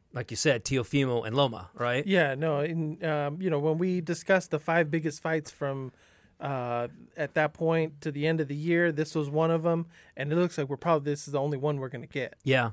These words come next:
Speaker 1: yeah, exactly, exactly. And, uh, we'll, we'll go back, by the way, I've got audio of us of who we picked. That was on
Speaker 2: Yeah.
Speaker 1: Ju-, June twenty-second.
Speaker 2: Okay.
Speaker 1: That's when, uh, that was episode three with, uh, Adam Blue Nose Lopez was on that
Speaker 2: Mm-hmm.
Speaker 1: when we talked about those fights. So,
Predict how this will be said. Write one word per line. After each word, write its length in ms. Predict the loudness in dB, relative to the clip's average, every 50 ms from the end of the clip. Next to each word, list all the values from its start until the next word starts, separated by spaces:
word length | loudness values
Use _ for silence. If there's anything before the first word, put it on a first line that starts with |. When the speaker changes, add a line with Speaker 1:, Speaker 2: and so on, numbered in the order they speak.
| -4 0
Speaker 1:
yeah, 220 | 2 2 4 4
exactly, 540 | 2 2 2 2 2 2 2 2 2 0 0 0
exactly. 480 | 0 0 0 2 0 0 -2 -2 -2
And, 120 | 0 0 0
uh, 200 | 0 2 0 0
we'll, 260 | 2 4 4 4 4
we'll 200 | 4 6 6 6
go 160 | 8 8 8
back, 240 | 8 8 6 6 6
by 140 | 6 6 6
the 80 | 6 6
way, 200 | 6 6 4 4
I've 140 | 2 0
got 180 | 2 4 6 8
audio 340 | 10 10 10 8 6 4 2
of 120 | 2 2 2
us 180 | 0 0 0
of 100 | -2 -2
who 100 | 0 2
we 140 | 2 2 2
picked. 340 | 2 2 2 2 2 0 -2
That 160 | -2 -2 -2
was 120 | -2 0
on 100 | 2 2
Speaker 2:
Yeah. 60 | 2 2
Speaker 1:
Ju-, 140 | 2 0 0
June 300 | 0 0 2 2 2 2
twenty-second. 680 | 0 -4 -4 -4 -4 -2 -4 -4 -4 -4 -8 -10 -8 -4
Speaker 2:
Okay. 320 | -2 -2 -2 -2 -4 -6 -6 _ _ _ _
Speaker 1:
That's 220 | -6 -6 -4 0 2
when, 200 | 2 2 2 2
uh, 280 | 2 2 2 0 0
that 160 | 0 -2 -2 -2
was 160 | 0 0 0
episode 480 | 0 0 -2 -2 2 2 2 2 2
three 360 | 0 2 4 4 4 4 2 -2
with, 240 | -4 -4 -4 -4
uh, 180 | -2 -2 0 0
Adam 240 | 0 0 -2 -2 0
Blue 120 | 0 0 2
Nose 200 | 2 0 0 2
Lopez 380 | 2 2 2 2 0 -4 -4 -4
was 120 | -4 -4
on 180 | -4 -4 -4 -4
that 260 | -6 -8 -10 -12 -14 -18 -18 -14
Speaker 2:
Mm-hmm. 160 | -12 -12 -10 -8
Speaker 1:
when 180 | -6 -4 -2
we 80 | -2 -2
talked 300 | 0 0 0 0 0 -2
about 300 | -4 -2 -2 -2 -2 -2
those 180 | -4 -4 -4
fights. 400 | -4 -2 0 0 0 0 -4 -2
So, 240 | 0 2 2 2 0